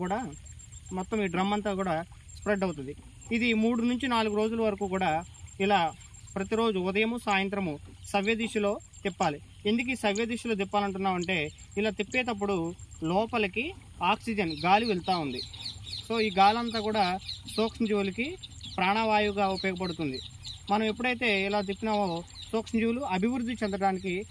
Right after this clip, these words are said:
బాగా దోహదపడుతుంది. ఇలా మూడు రోజులు ఉదయము సాయంత్రం సవ్య దిశలో తిప్పి మూడు రోజుల తర్వాత మనము దీన్ని ప్రధాన పంట క్షేత్రానికి ఉపయోగించుకోవాలి.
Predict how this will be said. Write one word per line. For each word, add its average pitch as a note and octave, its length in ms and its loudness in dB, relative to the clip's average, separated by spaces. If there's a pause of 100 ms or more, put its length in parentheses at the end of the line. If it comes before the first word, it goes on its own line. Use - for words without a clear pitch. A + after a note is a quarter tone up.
(140)
బాగా F3+ 260 4
దోహదపడుతుంది. E3 580 -4 (460)
ఇలా A#3 140 4
మూడు A3+ 260 2
రోజులు A3 320 2
ఉదయము A3+ 440 0
సాయంత్రం G#3 380 2
సవ్య G3 280 -2
దిశలో G3+ 380 -2
తిప్పి F#3+ 260 0 (2000)
మూడు G3 160 2
రోజుల G#3+ 240 0
తర్వాత G#3+ 340 0 (100)
మనము G3 280 -2 (1700)
దీన్ని A3+ 380 4
ప్రధాన G#3+ 340 2
పంట G#3+ 140 0
క్షేత్రానికి F#3+ 800 -2 (260)
ఉపయోగించుకోవాలి. F3+ 680 -2